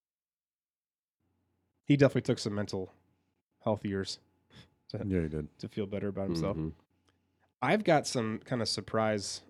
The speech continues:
Speaker 1: ones here I wanted to throw in here as far as extra, extra nerd facts. Um, if I can find them somewhere. Okay, here's a fun one. So, "It's a trap"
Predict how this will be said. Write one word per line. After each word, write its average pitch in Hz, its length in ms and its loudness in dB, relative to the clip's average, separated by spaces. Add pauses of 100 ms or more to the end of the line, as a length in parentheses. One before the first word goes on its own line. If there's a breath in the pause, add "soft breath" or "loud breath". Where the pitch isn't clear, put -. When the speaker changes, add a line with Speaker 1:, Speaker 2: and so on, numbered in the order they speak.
(120)
Speaker 1:
ones 98 340 -6
here 95 160 -6
I - 20 -6
wanted 95 200 -8
to 92 80 -8
throw 95 260 -8
in 95 80 -8
here 98 220 -12 (360)
as - 60 -16
far 101 140 -4
as 95 100 -6
extra, - 380 -10 (180)
extra - 240 -12
nerd 101 180 -6
facts. - 400 -8 (840)
Um, 110 400 2 (880)
if - 80 -10
I 110 60 -2
can 98 240 -12 (760)
find 101 200 -6
them 98 100 -14
somewhere. 98 360 -8 (2750)
Okay, 104 200 2 (220)
here's 147 200 10
a 139 40 4
fun 117 220 4
one. 95 140 -4 (220 soft breath)
So, 117 340 2
"It's 139 180 2
a 143 60 2
trap" 139 380 2